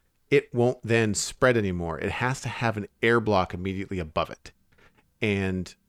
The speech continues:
I don't remember from Il Mango's video how they solved that. I think they were powering it by dropping, um, an observer down, t-, and it, the, the observer would also break what, whatever,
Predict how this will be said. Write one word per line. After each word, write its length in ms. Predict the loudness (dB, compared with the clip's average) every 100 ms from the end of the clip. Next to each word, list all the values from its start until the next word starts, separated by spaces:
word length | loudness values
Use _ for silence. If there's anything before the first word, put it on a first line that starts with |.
| _ _ _
I 80 | 0
don't 180 | 2 2
remember 320 | 2 2 0
from 340 | 0 0 0 -2
Il 100 | -4
Mango's 320 | -2 -2 -2
video 280 | 0 0 0
how 180 | 0 -2
they 140 | -2
solved 360 | -2 -2 -2 -4
that. 100 | -6
I 60 |
think 220 | -2 -2 2
they 80 |
were 120 | 2 4
powering 460 | 4 4 2 0
it 140 | -4 -4
by 120 | -6
dropping, 880 | -6 0 4 4 2 -2 -2 -8 -10 _ _ _ _ -4
um, 580 | -2 0 -2 -4 -6 -10 _ -6
an 80 | -6
observer 480 | -2 0 0 0 -4
down, 440 | -2 -4 -4 -8
t-, 80 | -10 -8
and 160 | -6
it, 280 | -6 -8 -6
the, 300 | -4 -4 -4
the 160 | -2 -2
observer 360 | 2 0 2
would 140 | 0 2
also 280 | 0 -2
break 460 | -4 -2 0 0 0
what, 260 | -4 -4 -4
whatever, 460 | -2 -2 -2 -4